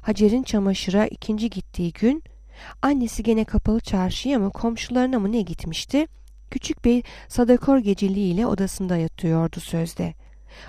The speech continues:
O sıralar komşu Molla ile kırıştırdığı için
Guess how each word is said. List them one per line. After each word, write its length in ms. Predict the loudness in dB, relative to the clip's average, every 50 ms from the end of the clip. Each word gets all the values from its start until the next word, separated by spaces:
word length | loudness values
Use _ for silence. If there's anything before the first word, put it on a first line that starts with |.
| -20 -20 -20 -20 -20 -6 -2
O 120 | -2 -2
sıralar 600 | 0 0 0 2 2 2 2 2 2 0 0 -2 -4 -10 -18 -20 -10 -4 0
komşu 380 | 2 2 2 2 0 -2 0
Molla 460 | 2 2 4 4 4 2 2 0 2
ile 200 | 0 0 -2 -4
kırıştırdığı 680 | -6 -4 -4 -2 -2 -2 -4 -6 -4 -2 -2 -2 -2 -2
için 520 | -2 0 -2 -2 -2 -4 -4 -2 -2 -4